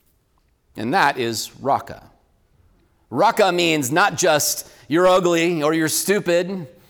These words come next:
or, "Your mom is ugly or stupid." It's not a run-of-the-mill insult. It's more like, "You're not even worthy of my consideration." It's utter contempt.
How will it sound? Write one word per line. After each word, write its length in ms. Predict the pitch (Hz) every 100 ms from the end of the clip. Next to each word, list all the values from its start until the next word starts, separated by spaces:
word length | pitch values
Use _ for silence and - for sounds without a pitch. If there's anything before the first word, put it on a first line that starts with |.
| _ _ _ -
or, 100 | 143
"Your 140 | 170
mom 400 | 165 165 226 190
is 120 | 160
ugly 380 | 165 156 156 156
or 160 | 165 147
stupid." 680 | - 151 143 143 160 160 135 - - _ _ _ _ _ _ _ _
It's 140 | 165 202
not 160 | 220
a 120 | 190 143
run-of-the-mill 800 | 151 190 190 180 170 165 175 151
insult. 600 | 147 139 - 139 135 139
It's 240 | 127 -
more 240 | 139 139 139
like, 400 | 131 120 110 - - -
"You're 440 | 107 135 165 160
not 360 | 156 139 139 135
even 340 | 143 135 117 110
worthy 440 | 120 117 110 107
of 140 | 117 92
my 220 | 98 101
consideration." 880 | 98 - 92 80 73 65 - 50 _ 131 _ _ _ _ _ _ _ _ _ _ _ _ -
It's 160 | 107 -
utter 220 | 147 151 147
contempt. 640 | 147 139 185 - - -